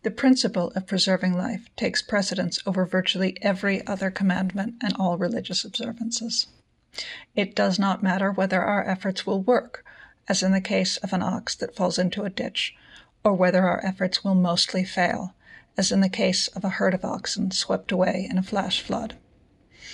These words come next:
We cannot do enough to stop the disaster, but we can do, and we must. What is interesting about Judaism is its strong aversion,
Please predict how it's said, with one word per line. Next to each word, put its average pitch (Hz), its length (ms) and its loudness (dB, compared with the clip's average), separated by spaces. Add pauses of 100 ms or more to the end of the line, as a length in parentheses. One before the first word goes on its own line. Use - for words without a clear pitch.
(300)
We 208 100 0
cannot 208 480 0
do 196 160 2
enough 185 400 4
to 170 80 -4
stop - 360 -2
the 185 80 -4
disaster, - 680 -4 (400)
but 208 160 0
we 190 120 0
can 196 200 2
do, 190 340 0 (800)
and 190 100 4
we 190 120 8
must. - 480 0 (1900)
What 240 140 8
is 240 120 6
interesting 285 560 2
about 185 280 0
Judaism 196 580 0
is - 180 0
its - 180 -4
strong 233 400 6
aversion, 202 540 2